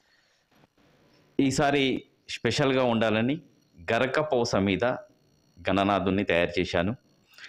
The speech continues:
మరి దీని తయారీకి నాకు మైనము,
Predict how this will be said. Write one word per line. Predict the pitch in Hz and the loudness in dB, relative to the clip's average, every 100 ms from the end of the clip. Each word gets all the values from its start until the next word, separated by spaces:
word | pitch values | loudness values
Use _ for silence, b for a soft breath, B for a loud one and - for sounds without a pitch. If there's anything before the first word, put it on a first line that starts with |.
| B - | B -2
మరి | 95 98 95 90 | 0 2 2 0
దీని | - 101 92 90 _ _ _ | 0 2 0 -2 _ _ _
తయారీకి | 98 110 117 123 120 | 0 2 2 0 0
నాకు | 110 95 95 80 76 _ _ - 80 | 0 0 -2 -2 -4 _ _ -8 0
మైనము, | 92 98 107 107 151 | 2 2 2 0 -2